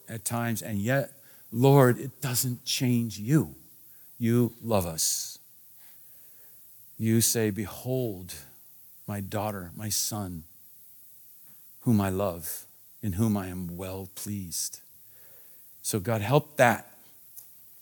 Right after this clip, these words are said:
to empower us to want to live for you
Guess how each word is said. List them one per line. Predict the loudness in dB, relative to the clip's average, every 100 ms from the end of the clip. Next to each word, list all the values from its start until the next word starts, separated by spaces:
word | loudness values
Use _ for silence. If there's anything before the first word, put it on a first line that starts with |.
| -20 -18 -8
to | -4
empower | -4 -2 0 4 6 6
us | 4 4 2 2 0 -4 -10 -20 -20 -20 -20 -20 -20 -4
to | 0
want | 2 0 -4
to |
live | -6 -2 0 0
for | -2 -4
you | -8 -10 -12